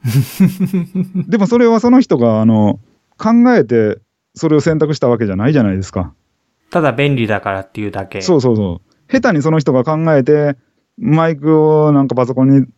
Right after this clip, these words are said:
Speaker 2: つないでちょっとセッティングしちゃったって言ったら、iPhone以下の可能性があるんですよ。でも、まあその人自体がその音質がいいっていうのを理解してなかったら意味はないんですけどね。
Speaker 1: うん、うん。
Speaker 2: たまたま正解引いたっていうだけの話で。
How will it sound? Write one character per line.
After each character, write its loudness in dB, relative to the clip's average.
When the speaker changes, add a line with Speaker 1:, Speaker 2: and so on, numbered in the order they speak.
Speaker 2:
つ -4
な 2
い 0
で 2
ち -4
ょ 0
っ -6
と -8
セ -4
ッ -2
テ 0
ィ 4
ン 4
グ 4
し -4
ち -4
ゃ 2
っ -6
た -2
っ 0
て -10
言 -2
っ -12
た -4
ら、 0
iPhone 0
以 2
下 -2
の -2
可 -4
能 0
性 -2
が 2
あ 2
る 2
ん 2
で 0
す -6
よ。 -8
で 0
も、 2
ま -2
あ 0
そ 0
の 6
人 0
自 -4
体 0
が 0
そ -4
の 0
音 4
質 2
が 2
い 4
い 6
っ 2
て 0
い 4
う 4
の 2
を 2
理 2
解 -2
し -6
て 2
な 2
か 0
っ -2
た -2
ら 0
意 2
味 4
は 2
な 0
い 2
ん 4
で 0
す -10
け -2
ど -4
ね。 0
Speaker 1:
う -4
ん、 0
う -4
ん。 -4
Speaker 2:
た 0
ま 2
た -2
ま 0
正 0
解 -2
引 -2
い -4
た 0
っ -2
て -4
い 2
う 0
だ 0
け -2
の 0
話 0
で。 -2